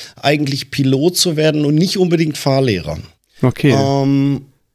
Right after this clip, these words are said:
Speaker 1: und ich habe mir zwischen zweitausendacht, glaub ich, habe ich mir einen Traum verwirklicht und bin zur Verkehrsfliegerschule nach Paderborn gegangen, hab da den Verkehrspiloten gemacht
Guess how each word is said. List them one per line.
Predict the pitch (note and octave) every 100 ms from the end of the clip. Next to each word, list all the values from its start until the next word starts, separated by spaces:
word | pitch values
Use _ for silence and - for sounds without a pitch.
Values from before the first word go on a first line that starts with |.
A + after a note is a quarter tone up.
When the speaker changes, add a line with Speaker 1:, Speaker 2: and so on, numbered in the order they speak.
| _
Speaker 1:
und | - C#3 C#3+ C#3+ C#3+ C#3+
ich | - A#2 A#2+
habe | B2 E3 A3
mir | F#3+ F3+ F#3
zwischen | F3+ - C#3 C3 C#3 C3 A#2+
zweitausendacht, | - A#2 B2+ C#3 B2+ C3+ A#2+ A#2+ A2+ A2+ - - _ - D#3+ F3+ - - - -
glaub | - E3 E3 F3+ A3
ich, | G#3 -
habe | D3+ C3+
ich | -
mir | C3+
einen | B2
Traum | A#2 - B2 F#3
verwirklicht | E3+ F3+ F#3+ G#3+ F#3+ -
und | A#2+
bin | A2 A#2+
zur | - A2+
Verkehrsfliegerschule | - A2+ C3 - B2 A#2+ A2+ - A#2 A2+
nach | G2+ G#2
Paderborn | G#2+ F#2+ C3 F3+ G#3+
gegangen, | F#3+ F#3+ F#3 E3
hab | A#2+
da | - G2
den | G2
Verkehrspiloten | G2+ A2 D#3+ F3 - F3 E3 E3+ D#3
gemacht | C#3 D3+ -